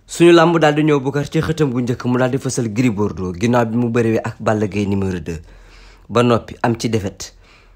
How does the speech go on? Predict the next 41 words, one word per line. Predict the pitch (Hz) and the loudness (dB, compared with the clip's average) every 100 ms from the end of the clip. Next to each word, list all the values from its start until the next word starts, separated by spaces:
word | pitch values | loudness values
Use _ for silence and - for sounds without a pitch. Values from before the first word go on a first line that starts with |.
| _ | _
Ñu | 123 | 0
def | 120 | 0
seen | - 120 | 2 2
dernier | 110 117 117 | 4 4 4
face | 110 107 - | 2 -2 -4
to | |
face. | - 90 - - - _ _ | -10 -10 -10 -12 -14 _ _
Mu | 120 123 | -2 0
yëkkati | 127 - | 0 0
ay | 117 120 | 0 0
kàddoom | 120 110 117 | -2 0 -2
di | 117 | 0
wax | 123 113 | -2 -2
ci | 120 | -4
défaite | 117 110 82 | -4 -4 -8
bi. | - - _ - - - _ _ - | -14 -20 _ -20 -20 -20 _ _ -2
wax | 139 - | -2 0
ci | 151 | 2
ni | |
nga | 147 | 2
xamante | 139 135 131 117 | 2 0 0 0
ne | 120 | 0
ni | 117 | 0
noonu | 117 117 | 0 0
la | 110 | -2
abordé | 92 98 90 101 | -2 -4 -4 -6
combat | - 101 95 | -4 -6 -4
am, | 101 101 | -4 -2
waaye | 107 101 | -2 -4
ci | 120 | -10
critique | - 139 120 - | -4 -2 -2 -8
yi | - | -6
nga | 110 | -4
xamante | 113 110 104 | -2 -4 -2
ne | 104 | -4
ni | 104 | -2
mi | 104 | -2
ngi | 113 | -2
faral | 110 107 98 | -2 -4 -4
di | 90 | -6
jug | 90 | -6